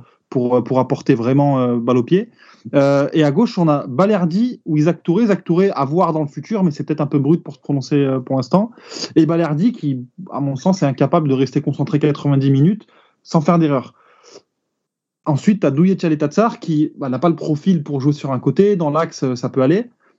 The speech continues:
Euh, mais lui, sur le plan de la relance, c'est plus des, du jeu long que, que du jeu court. Bref. Et du coup, en fait, derrière, tu te retrouves avec des défenseurs qui sont mobiles, mais pas vraiment adaptés dans une défense à trois ou cinq, où ils doivent couvrir des grands espaces, ce qui fait que sur les côtés, en fait, tu te fais ouvrir.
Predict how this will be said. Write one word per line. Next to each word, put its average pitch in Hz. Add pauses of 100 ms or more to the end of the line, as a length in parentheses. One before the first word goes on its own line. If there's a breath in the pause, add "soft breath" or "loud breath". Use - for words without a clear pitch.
(120)
Euh, 131 (200)
mais 143
lui, 156 (140)
sur 147
le 131
plan 151
de 147
la 147
relance, 156
c'est 143
plus 175
des, 135
du 135
jeu 151
long 185
que, 135
que 123
du 131
jeu 143
court. 139 (320 soft breath)
Bref. - (540 loud breath)
Et 170
du 165
coup, 285
en 220
fait, 220
derrière, 185
tu 165
te -
retrouves 196
avec 165
des 147
défenseurs 165
qui -
sont 139
mobiles, 190
mais 131
pas 214
vraiment 185
adaptés 160
dans 165
une 147
défense 147
à 147
trois 180
ou 147
cinq, 202 (320 soft breath)
où 143
ils -
doivent 151
couvrir 180
des 170
grands 151
espaces, 214
ce -
qui 170
fait 220
que -
sur 170
les 151
côtés, 160
en 214
fait, 214
tu -
te -
fais -
ouvrir. 160